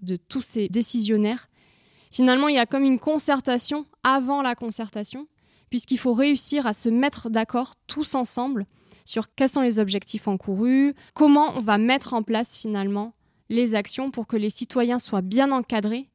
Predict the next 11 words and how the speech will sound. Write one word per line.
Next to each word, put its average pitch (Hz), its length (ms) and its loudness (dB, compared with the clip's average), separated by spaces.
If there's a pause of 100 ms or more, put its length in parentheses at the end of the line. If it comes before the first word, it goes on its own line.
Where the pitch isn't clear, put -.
et 240 100 -2
que 254 100 -2
leur 202 200 0
contribution, 269 720 -2
leur 190 160 -8
participation 233 760 -4
puisse - 420 -2 (240)
servir 208 360 0
à 196 80 -2
quelque 185 240 -12
chose. - 300 -10